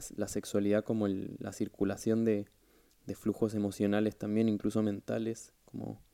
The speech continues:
información que circula y información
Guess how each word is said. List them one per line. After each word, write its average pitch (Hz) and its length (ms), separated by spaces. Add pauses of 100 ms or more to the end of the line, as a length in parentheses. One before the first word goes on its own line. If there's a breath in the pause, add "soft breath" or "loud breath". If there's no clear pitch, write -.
(300)
información 110 580
que - 100
circula 110 600 (1900)
y 104 200
información 101 760